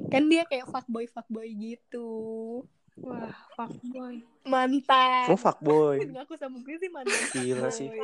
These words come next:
Speaker 3: Mantan, man-,
Speaker 1: Ada
Speaker 3: oh,
Speaker 1: contohnya
Speaker 3: mantan.
Speaker 1: dia.
Speaker 3: Emang ada mantan fuckboy? <laughs>
Speaker 1: Iya sih.
Speaker 3: Tapi ternyata sakitin juga kan?
Speaker 1: Yang tiba-tiba aku menangis karena dia.
Speaker 2: Wah, sama yang ini nangis juga, Kak?
Speaker 1: Nangis.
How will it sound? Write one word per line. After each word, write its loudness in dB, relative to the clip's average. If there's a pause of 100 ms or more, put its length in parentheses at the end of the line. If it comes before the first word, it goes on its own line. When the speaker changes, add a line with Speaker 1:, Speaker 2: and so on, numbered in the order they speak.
(720)
Speaker 3:
Mantan, 0
man-, 4
Speaker 1:
Ada 4
Speaker 3:
oh, 6
Speaker 1:
contohnya -2
Speaker 3:
mantan. 4
Speaker 1:
dia. 2 (100)
Speaker 3:
Emang 4
ada 4
mantan 4
fuckboy? 4 (280)
<laughs> -8 (1120)
Speaker 1:
Iya 0
sih. -4
Speaker 3:
Tapi 2
ternyata 6
sakitin 2
juga 8
kan? 8
Speaker 1:
Yang 6
tiba-tiba 0
aku 2 (200)
menangis -2
karena -6
dia. -4 (1080)
Speaker 2:
Wah, -10
sama -8
yang -6
ini -2
nangis -2
juga, -10
Kak? -20
Speaker 1:
Nangis. -2